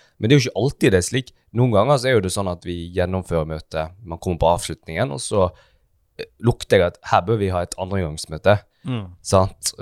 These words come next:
Speaker 1: Fordi at, eh, det, det kan for eksempel være, som vi snakket med forrige episode, at det skal egentlig være flere beslutningstakere involvert, eller at vi har funnet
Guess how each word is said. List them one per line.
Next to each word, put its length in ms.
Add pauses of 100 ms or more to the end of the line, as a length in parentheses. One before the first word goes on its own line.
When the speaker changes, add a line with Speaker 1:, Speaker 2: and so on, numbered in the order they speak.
Speaker 1:
Fordi 280
at, 240
eh, 180
det, 180
det 80
kan 120
for 100
eksempel 320
være, 200
som 120
vi 40
snakket 320
med 80
forrige 240
episode, 340 (480)
at 60
det 100
skal 280
egentlig 320
være 200
flere 260
beslutningstakere 1040
involvert, 440
eller 140
at 140
vi 100
har 100
funnet 400